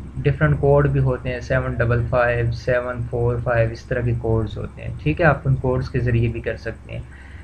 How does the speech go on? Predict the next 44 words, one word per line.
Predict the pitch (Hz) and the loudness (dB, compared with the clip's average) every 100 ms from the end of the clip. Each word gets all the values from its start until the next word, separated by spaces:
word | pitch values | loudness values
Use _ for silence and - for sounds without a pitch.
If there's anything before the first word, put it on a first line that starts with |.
| - | -2
लेकिन | 139 131 139 | 2 4 4
फ़िलहाल | 135 165 165 165 | 2 4 6 8
आपने | 156 156 | 6 4
क्या | 156 151 | 2 0
करना | 151 151 151 | 2 4 4
है, | |
सी | 143 - 151 | 0 2 2
एच | 147 - | 2 2
मोड | 135 131 - | 2 2 0
प्लस | 127 135 - | 0 0 2
एक्स | 127 120 120 - - - - - - - 165 | 2 2 -4 -16 -2 2 2 -2 -16 -12 -4
एंटर, | 123 117 - - - - - - - - - - - - - - - - | 0 0 -2 -10 -16 -20 -20 -20 -18 -16 -16 -18 -20 -20 -20 -20 -12 0
परमिशन | 135 135 143 156 | 6 6 6 4
इसको | 143 - 135 | 2 2 2
granted | 131 123 123 123 | 4 4 4 2
हो | 117 | 2
गई | 113 113 | 2 0
हैं। | |
ये | 117 131 | 2 4
मैं | 135 135 | 6 8
आपको | 127 - 127 - - | 6 2 -4 -4 -2
साथ | - 139 | 4 4
साथ | 143 123 | 4 0
बताता | 123 123 123 - | 2 4 4 4
रहूँगा | 131 131 131 | 2 4 2
कि | 131 | 0
इंशाल्लाह | 123 120 123 120 | 0 0 0 2
हम | 123 117 - - - - - | 0 -4 -14 -18 -20 -10 2
कैसे | 151 151 | 2 4
देखेंगे | 143 135 131 127 | 4 6 4 4
कि | 127 127 | 2 -2
permission | 123 123 120 123 | -2 -2 0 2
मिल | 117 123 127 | 4 4 4
गई | 127 123 | 2 0
हैं | 120 120 | -2 0
या | 120 | 2
नहीं | 110 110 127 | 2 2 -2
मिली, | 123 120 120 117 | -2 -4 0 2
read | 120 127 | 2 2
write | 131 123 120 | 2 2 0
की | 117 | 0
मिली | 117 113 | 0 0
है | 113 104 | -2 -4
क्या। | 113 104 | -4 -4